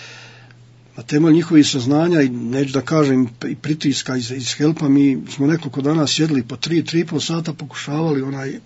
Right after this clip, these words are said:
napraviti jedan plan i dogovor kako gore da funkcionira i još uvijek to nije do-, dobilo nekakvu konkretnu i zadnju formu. Moj uvijek prijedlog da, da, da, da, da se napravi jedan akcijski plan, nazovite kako hoćete, ali,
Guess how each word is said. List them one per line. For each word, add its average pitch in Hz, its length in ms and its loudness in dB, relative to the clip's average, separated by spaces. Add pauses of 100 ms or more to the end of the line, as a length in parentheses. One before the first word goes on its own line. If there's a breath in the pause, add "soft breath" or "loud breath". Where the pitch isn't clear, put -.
napraviti 139 560 -4
jedan 131 300 -4 (1040 loud breath)
plan 147 260 4
i 123 40 2
dogovor 151 400 6
kako 160 300 0
gore 143 200 6
da 120 120 -2
funkcionira 113 800 -2
i 120 260 -6 (140)
još 135 260 -2
uvijek 139 260 4
to 143 200 2
nije 139 260 4
do-, - 280 -12 (140)
dobilo 147 320 -2
nekakvu 135 520 -10 (680)
konkretnu 139 540 -2
i 120 40 -2
zadnju 143 340 2
formu. 151 440 2 (400 loud breath)
Moj 131 100 -2
uvijek 135 200 4
prijedlog 139 440 4
da, 135 140 -2
da, 131 160 -2
da, 131 160 -4
da, 127 180 -8 (320)
da 139 160 -10
se 131 280 -6
napravi 139 400 -2
jedan 139 280 4 (140)
akcijski 135 500 -2
plan, 151 260 0
nazovite 135 400 2
kako 147 260 -4
hoćete, 165 420 -2 (280 loud breath)
ali, 131 260 0